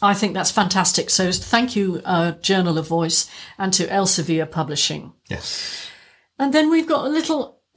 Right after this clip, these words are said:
Speaker 1: inspiration of our own that we want to share with you, and it's actually an audio that you're going to hear at the end of this podcast.
Speaker 2: I mean,
Speaker 1: Like,
Speaker 2: this, this
Speaker 1: like many couples who run their own businesses, we are often brainstorming when we go for a walk.
Speaker 2: Yes.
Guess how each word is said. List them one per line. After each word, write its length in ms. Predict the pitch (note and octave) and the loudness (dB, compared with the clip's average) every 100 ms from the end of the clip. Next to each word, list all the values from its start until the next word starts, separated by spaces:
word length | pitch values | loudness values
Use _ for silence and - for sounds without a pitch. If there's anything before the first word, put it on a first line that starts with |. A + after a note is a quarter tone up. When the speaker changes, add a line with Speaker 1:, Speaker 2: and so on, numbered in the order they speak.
| _ | _
Speaker 1:
inspiration 840 | C4 C4 - - B3+ A#3+ A#3 A3+ A#3+ | -4 0 0 0 0 2 2 2 0
of 100 | G#3+ | -2
our 200 | G#3+ G#3 | 0 2
own 240 | G3 F3+ | 2 2
that 100 | F#3 | 0
we 100 | G3 | -2
want 220 | F#3+ G#3 | 0 0
to 40 | - | 2
share 340 | - C4+ C4 | 2 4 4
with 140 | G#3 E3+ | 2 2
you, 140 | E3 | 2
and 80 | F#3 | 0
it's 160 | F#3+ | 0
actually 440 | A#3+ - - B3+ B3 | -2 -2 0 2 2
an 200 | G#3+ A#3+ | 0 0
audio 540 | A#3+ B3 G3 D#3+ D#3 | 2 4 2 2 0
that 140 | D#3 F3 | 0 0
you're 120 | F#3+ | 0
going 220 | F#3 F3 | 0 0
to 140 | - F#3 | 0 -2
hear 600 | F#3+ G3 E3 D#3 D3 - | 0 2 2 0 -2 -2
at 200 | E3+ D#3+ | -2 0
the 180 | E3 E3 | -2 -2
end 300 | F3+ E3+ E3 | 0 0 0
of 180 | - D#3+ | -4 -4
this 160 | D#3 - | -2 -2
podcast. 760 | - G3 F#3 F3 D#3+ E3+ - - - - | -2 -4 -2 0 2 0 -2 -8 -16 2
Speaker 2:
I 80 | F3 | 4
mean, 80 | G3 | 6
Speaker 1:
Like, 100 | D4 | 4
Speaker 2:
this, 100 | D#4+ | 0
this 320 | - C#4+ D4 B3+ | 0 2 4 4
Speaker 1:
like 60 | |
many 320 | C#4+ D4 D#4 | 4 4 2
couples 800 | D4+ - B3+ B3+ A#3 F#3 G3+ - | 0 0 -2 0 -2 0 0 0
who 340 | G#3 A#3+ A3 G#3 | 0 -2 -2 -2
run 360 | G#3 G3+ - _ | 0 0 -4 _
their 220 | - G#3 G3 | -4 -2 0
own 280 | A3 G3+ F#3+ | -2 -2 0
businesses, 640 | G#3 G3 F3 - D#3+ D#3 | 0 2 2 0 0 -2
we 180 | F#3 G#3 | 2 2
are 100 | G#3 | 0
often 360 | G#3 G#3+ B3 A3+ | -2 -4 -4 -2
brainstorming 1120 | A3 A3+ A3+ G#3+ - F3+ D3+ D3 D#3 A#3+ B3+ _ _ | 2 2 4 2 2 0 -2 -4 -4 -6 -8 _ _
when 240 | G3 G#3 G3 | -4 -4 -2
we 140 | G3 | -2
go 240 | F#3+ F#3 | 0 0
for 220 | F3 - E3+ | -2 -4 -4
a 80 | |
walk. 520 | D3+ D3 C3 B2 - - | -4 -6 -6 -8 -8 -4
Speaker 2:
Yes. 480 | B2+ - - - | -2 -2 -4 -8